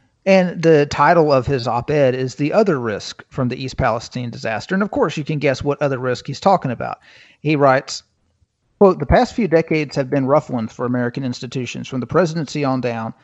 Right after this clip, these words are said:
but the past few years have been particularly rough for the institutions that had otherwise held up fairly well, scientists and medical experts particularly." And of course, he talks about the covid nineteen pandemic, how people were s-, starting to distrust the C D C, they were starting to distrust the F D A.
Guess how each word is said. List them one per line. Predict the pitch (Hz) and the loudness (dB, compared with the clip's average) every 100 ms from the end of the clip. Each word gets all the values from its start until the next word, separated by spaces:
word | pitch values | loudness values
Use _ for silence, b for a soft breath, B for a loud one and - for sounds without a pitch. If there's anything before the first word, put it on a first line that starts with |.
| b b | b b
but | 139 | -4
the | 143 | 2
past | 233 233 | 2 2
few | - 196 | 0 -2
years | 151 151 147 - | 0 0 -2 -4
have | 135 | -4
been | 143 | -4
particularly | 143 135 233 151 143 135 127 | -4 -4 -2 0 -2 0 -2
rough | 123 113 - | 0 -2 -2
for | 131 | -6
the | - | -4
institutions | 139 - 131 123 - 127 120 | -6 -6 -6 -4 -4 -6 -4
that | 127 | -4
had | 127 | -2
otherwise | 185 208 135 127 131 | 0 2 2 0 0
held | 135 | 0
up | 135 | -2
fairly | 143 143 135 | -2 -2 -2
well, | 139 202 - | 0 0 -2
scientists | - 127 131 143 180 - | -6 -4 -4 -4 -6 -6
and | 185 | -2
medical | 185 185 135 123 | 0 0 -2 -4
experts | 127 - 127 - - b b | -6 -8 -10 -10 -16 b b
particularly." | - 156 190 139 117 71 - b b b b | -6 -4 -4 -4 -6 -8 -16 b b b b
And | 185 170 | 0 2
of | 180 | 2
course, | 175 156 | 2 0
he | 175 | 0
talks | 151 127 | -4 -4
about | 139 127 | -2 -4
the | 139 | -2
covid | 151 127 120 | -4 -2 -4
nineteen | 110 - 175 165 156 | -6 -2 0 0 0
pandemic, | 151 139 135 139 135 - | 0 0 -2 -2 -2 0
how | 160 | 2
people | 190 185 180 147 - | 4 6 6 4 4
were | 151 139 | 4 4
s-, | - - - | -2 -6 -4
starting | - 156 135 | 2 2 2
to | |
distrust | 143 - 143 - | -2 0 0 -2
the | |
C | 135 147 | -6 -6
D | 135 | -6
C, | 123 151 139 135 | -6 -4 -4 -4
they | |
were | 123 | -6
starting | - 135 135 | -2 -4 -4
to | 131 | -8
distrust | 139 - 131 - | -10 -4 -6 -4
the | 139 | -6
F | 127 - | -8 -6
D | 123 120 | -6 -4
A. | 120 120 | -4 -6